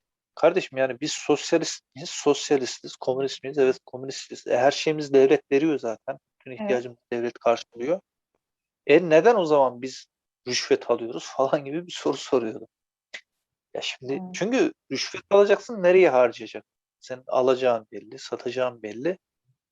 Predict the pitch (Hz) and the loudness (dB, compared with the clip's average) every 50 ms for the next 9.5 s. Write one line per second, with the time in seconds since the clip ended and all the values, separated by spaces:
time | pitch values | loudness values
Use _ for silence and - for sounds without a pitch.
0 | _ _ _ _ _ - - - - 127 131 135 165 - - - - 135 127 135 | _ _ _ _ _ -10 -8 -8 -6 -4 -4 -4 -4 -4 -6 -2 0 2 2 4
1 | 147 151 165 160 - - 160 160 160 - - 156 - _ - 151 165 185 220 196 | 4 4 2 2 4 4 2 4 4 0 -4 -8 -12 _ -4 -2 -2 0 0 -4
2 | 165 - 165 165 - - - 170 170 170 - - - - - 139 135 - - 156 | -4 -6 -10 -10 -10 -8 -2 -2 -2 -2 -2 -8 -6 0 0 2 2 2 -2 -2
3 | 160 180 - - - 151 - - 170 202 240 - - - 196 202 196 - - - | -2 -2 -4 -8 -12 -14 -14 -14 -14 -12 -10 -12 -10 -4 -4 -4 -4 -2 0 0
4 | 139 131 120 120 110 - - 110 113 110 - - _ - 131 - - - - 135 | 0 2 0 -4 -6 -8 -10 -10 -10 -10 -12 -16 _ -18 -16 -16 -6 -2 -2 -2
5 | 127 - _ _ _ _ _ 135 135 - - 113 110 - _ _ _ - 117 110 | -2 -2 _ _ _ _ _ -6 -6 -4 -8 -10 -10 -10 _ _ _ -10 -8 -8
6 | - 107 107 113 107 110 107 - - - - 113 104 101 110 - - 101 - _ | -10 -12 -12 -10 -10 -8 -8 -8 -6 -6 -6 -6 -6 -8 -12 -12 -14 -16 -16 _
7 | _ _ _ _ _ _ _ _ _ _ _ _ _ _ - _ _ _ _ _ | _ _ _ _ _ _ _ _ _ _ _ _ _ _ -20 _ _ _ _ _
8 | _ _ _ _ _ _ _ _ _ _ _ _ _ _ _ - - - 277 233 | _ _ _ _ _ _ _ _ _ _ _ _ _ _ _ -6 -2 0 0 0
9 | - - 214 180 165 143 135 - - 190 | 4 4 4 6 8 6 6 4 0 -4